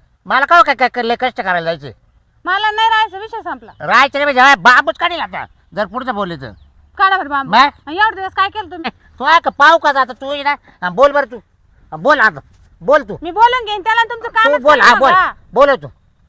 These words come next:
Speaker 2: सांगू का त्याला?
Speaker 1: याला सांगते, त्याला सांगते ते. म्हणजे बाहेरच्याच ब्याव सांगते का मला? लग्न माशी करते. हा? आणि सात आठ दहा वर्ष झाले लग्न होऊन.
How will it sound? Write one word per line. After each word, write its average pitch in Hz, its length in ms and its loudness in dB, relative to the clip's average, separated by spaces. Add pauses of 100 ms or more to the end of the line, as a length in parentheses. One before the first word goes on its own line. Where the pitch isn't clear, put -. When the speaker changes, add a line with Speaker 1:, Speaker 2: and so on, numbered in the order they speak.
Speaker 2:
सांगू 453 200 0
का 494 100 -10
त्याला? 440 220 -4 (920)
Speaker 1:
याला 247 240 0
सांगते, 233 460 0
त्याला 247 220 -2
सांगते 226 320 -2
ते. 185 60 -10 (240)
म्हणजे 202 160 -10
बाहेरच्याच 277 420 4
ब्याव 277 140 4
सांगते 196 280 -2
का 208 80 -6
मला? 165 180 -8 (440)
लग्न 247 200 2
माशी 302 340 4
करते. 175 280 -4 (580)
हा? 285 180 4 (440)
आणि 170 80 -6
सात 269 200 0
आठ 262 80 4
दहा 294 160 6
वर्ष 294 160 2
झाले 226 360 -2
लग्न 214 180 -8
होऊन. 208 200 -12